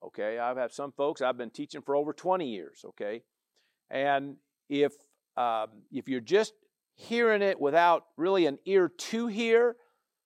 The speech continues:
um, a lot of stuff just gets surfaced. So you might have heard a truth, but you haven't got to know a truth.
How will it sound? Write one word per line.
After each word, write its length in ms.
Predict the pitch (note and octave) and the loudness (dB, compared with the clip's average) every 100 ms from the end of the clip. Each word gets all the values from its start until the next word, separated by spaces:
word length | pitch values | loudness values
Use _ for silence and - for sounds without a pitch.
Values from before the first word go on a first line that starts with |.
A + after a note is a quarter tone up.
| _ A#2+ | _ -6
um, 520 | C3+ B2+ B2 A#2 - | -2 -2 -2 -8 -12
a 60 | C3+ | 2
lot 140 | D#3+ | 2
of 40 | F#3+ | 2
stuff 240 | F#3+ F3+ | 0 0
just 240 | - D#3 - | -2 -8 -6
gets 220 | D#3+ - | -6 -2
surfaced. 480 | A3+ A3+ - - - | 0 -2 -4 -12 -6
So 80 | |
you 220 | C#3+ E3 F3+ | -4 -4 -2
might 240 | E3+ D#3+ | 2 2
have 100 | C3 | 0
heard 720 | - G3+ A#3 A#3+ G3+ F3+ D3 - _ _ - | -2 6 8 10 8 4 -2 -12 _ _ -6
a 80 | C#3 | -4
truth, 720 | - - C#3 G#2+ G#2+ B2 - _ _ _ - | -4 -4 -4 -4 -8 -12 -20 _ _ _ -14
but 120 | - | -2
you 100 | F3 | 0
haven't 220 | E3+ C#3+ | 0 2
got 220 | D#3 D#3 | 2 2
to 80 | D3+ | -4
know 380 | C#3 D3+ F3+ F3+ | -6 4 4 4
a 40 | |
truth. 480 | B2 - A#2 F2 - | -2 -6 -10 -10 -14